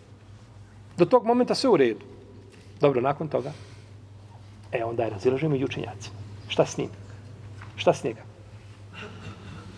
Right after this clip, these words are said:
Kažu Hanefije, spusti se u vodu. Tako kažu i Malikije. Još Malikije kažu, spusti se na desnu stranu i kaže se, Bismillahu ala sunneti Rasulillah.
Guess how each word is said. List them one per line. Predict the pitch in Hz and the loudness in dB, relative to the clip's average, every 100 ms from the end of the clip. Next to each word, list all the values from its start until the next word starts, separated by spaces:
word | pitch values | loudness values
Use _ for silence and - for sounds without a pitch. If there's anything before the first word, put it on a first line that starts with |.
| - - - - - | -18 -16 -16 -10 4
Kažu | 247 165 110 | 6 6 4
Hanefije, | 135 180 208 196 - | 2 4 2 -2 -4
spusti | - 226 - | 0 0 2
se | 165 160 | 0 0
u | |
vodu. | 127 107 - - - - - - - - - - - - - - - - - - - - - - - - - - - - - | 0 -4 -8 -20 -20 -20 -20 -20 -20 -10 -8 -8 -10 -18 -20 -20 -20 -20 -18 -20 -18 -20 -18 -16 -16 -16 -16 -18 -16 -12 0
Tako | 143 151 | 0 2
kažu | 151 135 | 4 4
i | |
Malikije. | 123 117 - - - - - - - - - - - | 4 0 -4 -14 -14 -20 -20 -20 -20 -20 -20 -20 -8
Još | 120 135 | -2 0
Malikije | 139 143 147 | 2 4 4
kažu, | 147 131 | 6 4
spusti | - 165 - | 2 0 0
se | 131 131 | 0 0
na | 117 | 2
desnu | 151 - 143 | 2 2 2
stranu | - 151 160 | 4 6 4
i | 127 | 4
kaže | - 143 139 | 4 4 4
se, | - | 2
Bismillahu | 117 123 - 131 127 160 127 117 | 0 0 0 0 4 4 4 0
ala | 123 117 | 0 -2
sunneti | - 135 131 123 | -4 -6 -6 -6
Rasulillah. | - 143 120 - | -6 -10 -10 -16